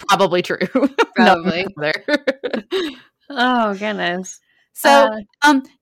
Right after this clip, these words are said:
Speaker 1: I'm really glad nothing followed my husband home when he went down the road with our, with, uh, his kids, uh, the one time. But that's, uh, that's our firsthand account, which, by the way, good storytelling, Kara. You did an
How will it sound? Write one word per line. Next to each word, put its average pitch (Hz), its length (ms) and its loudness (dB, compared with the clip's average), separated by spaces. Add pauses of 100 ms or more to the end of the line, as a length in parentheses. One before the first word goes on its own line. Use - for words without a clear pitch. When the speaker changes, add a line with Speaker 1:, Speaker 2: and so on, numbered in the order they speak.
(640)
Speaker 1:
I'm 262 300 -2
really 285 280 0
glad 240 340 2
nothing 233 500 -4
followed 214 640 2 (140)
my 196 260 -2
husband 208 480 -2
home 160 300 -2
when 160 160 -6
he 175 180 -6
went 165 180 -8
down 160 280 -2
the 151 100 -8
road 151 280 -4
with 147 460 -8 (120)
our, 139 420 -4 (180)
with, 156 320 -8
uh, 147 180 -2
his 151 200 -8
kids, - 540 -8 (100)
uh, 123 340 -6
the 160 120 -10
one 147 180 -4
time. 151 360 -8 (180)
But 147 260 -4 (680)
that's, 202 320 -4
uh, 175 140 -2
that's 190 220 -8
our 226 80 -2
firsthand 202 420 -6
account, 165 280 -6
which, - 340 -10
by 240 140 -2
the 240 80 -4
way, 214 300 -2
good 311 160 -4
storytelling, 202 580 -2
Kara. 147 320 -8
You 156 140 -8
did 175 140 -2
an 160 160 -2